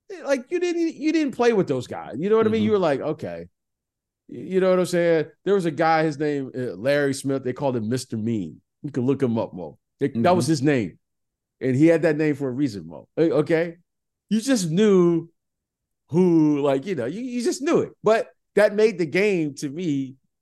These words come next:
Speaker 1: because it, it kept everyone in check. It kept everyone in check. Mo, if there was a scuffle, you knew what was going on.
Speaker 2: Mm-hmm.
Speaker 1: Okay.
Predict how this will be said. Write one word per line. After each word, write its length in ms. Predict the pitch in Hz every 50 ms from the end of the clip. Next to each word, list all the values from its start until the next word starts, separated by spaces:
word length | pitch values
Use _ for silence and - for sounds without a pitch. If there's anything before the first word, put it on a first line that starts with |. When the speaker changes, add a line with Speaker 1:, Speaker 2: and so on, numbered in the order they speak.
| _ _ - _ _ _ _ _ _ _ _ _ _ _ _ _ _ -
Speaker 1:
because 340 | 175 - 190 180 170 - -
it, 260 | - 156 175 165 170 160
it 140 | 160 160 -
kept 240 | 202 196 190 - 160
everyone 360 | 165 165 175 160 160 160 151
in 100 | 131 120
check. 280 | - - 160 95 - - _ _ _ _ _ _ _ _ _ _ _ _ _ _ _ _ _ _ _ _ _ _ _ _ _ _ _ _ _ _ _ _ _ _ _ -
It 220 | 202 - 196 -
kept 240 | - 208 202 208 208
everyone 340 | 208 208 208 190 180 180 170
in 100 | - 170
check. 320 | - 220 156 - - -
Mo, 320 | 135 165 151 117 95 - _ _ _ -
if 100 | 139 131
there 120 | - 196 220
was 140 | 226 180 190
a 60 | 180
scuffle, 600 | - - - 208 208 160 160 135 127 127 127 _ _ _ _ _ _ _ _ _ _ -
you 340 | 160 170 226 254 247 233 208
knew 540 | 175 196 233 208 175 170 170 170 170 165 170 185 _ _ _ _ _ _ _ _ _ _ _ _ _ _ _ _ _ _ _ _ _ _ _ _ _ _ _ _ _ _ _ _ _ -
what 240 | 113 151 175 156 147
was 120 | 143 120
going 320 | 113 147 139 135 127 123 127
on. 240 | 120 98 69 - _ _ _ _ _ _ _ _ _ -
Speaker 2:
Mm-hmm. 260 | 113 117 117 120 113 104 95 - _ _ _ _ _ _ _ _ _ _ _ _ _ _ _ _ _ _ _ _ _ _ _ _ _ _ _ _ _ -
Speaker 1:
Okay. 420 | 131 139 135 143 131 127 123 123